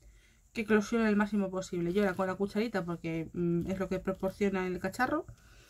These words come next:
pues vamos a agitar para que se disuelva la sal y estén en una concentración adecuada. Todo bien. Espero que no se me peguen muchos huevos a la pared, porque si no, por Dios, que no me va a eclosionar, se va a morir, por favor.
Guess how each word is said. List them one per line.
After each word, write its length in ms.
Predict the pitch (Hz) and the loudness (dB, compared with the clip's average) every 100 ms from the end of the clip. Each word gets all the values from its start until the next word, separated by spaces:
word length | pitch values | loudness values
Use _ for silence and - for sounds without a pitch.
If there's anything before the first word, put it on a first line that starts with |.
| - - - - | -20 -20 -20 -6
pues 160 | - 240 | 2 4
vamos 240 | 226 254 | 4 4
a 100 | - | 2
agitar 480 | 220 233 214 247 262 | 0 0 0 0 0
para 300 | 254 247 262 | 0 0 0
que 260 | 254 269 294 | -4 -6 -6
se 160 | - | -6
disuelva 380 | 185 - 196 190 | -6 -4 -4 -4
la 100 | 196 | -6
sal 340 | - 269 285 - - - - - - - | -4 -4 -4 -6 -16 -20 -20 -20 -16 -4
y 340 | 277 285 285 | 0 2 2
estén 420 | - 208 - 208 208 | 0 -2 0 2 4
en 160 | 214 | 4
una 180 | 214 214 | 4 2
concentración 840 | 208 208 208 196 202 202 214 202 | 2 2 2 2 0 -2 -2 0
adecuada. 880 | 202 196 202 240 240 240 233 233 240 - - - - - - | 2 0 -2 -4 -4 -4 -4 -4 -6 -12 -20 -20 -20 -20 -2
Todo 240 | 220 208 | 4 6
bien. 640 | 214 233 233 233 233 240 254 - | 6 4 2 0 -2 -4 -8 -12
Espero 240 | 214 202 214 | -12 -4 0
que 80 | 214 | 2
no 60 | |
se 100 | 208 | 2
me 100 | 214 | 0
peguen 200 | 208 214 | 2 4
muchos 200 | 208 208 | 2 2
huevos 240 | 202 202 202 | 2 2 0
a 20 | |
la 100 | 196 | -2
pared, 220 | 196 208 | 0 0
porque 160 | 208 196 | 0 -6
si 140 | - | -4
no, 100 | 196 | -2
por 140 | 202 202 | 0 2
Dios, 160 | 208 | 2
que 60 | 208 | 2
no 100 | 208 | 2
me 60 | 202 | 2
va 20 | |
a 40 | |
eclosionar, 360 | 196 202 208 208 | 0 -4 -2 -2
se 80 | 208 | 0
va 60 | |
a 60 | 196 | 0
morir, 360 | 190 202 220 220 | 0 -2 -2 -6
por 120 | 202 | -8
favor. 380 | - 196 208 | -2 -2 -2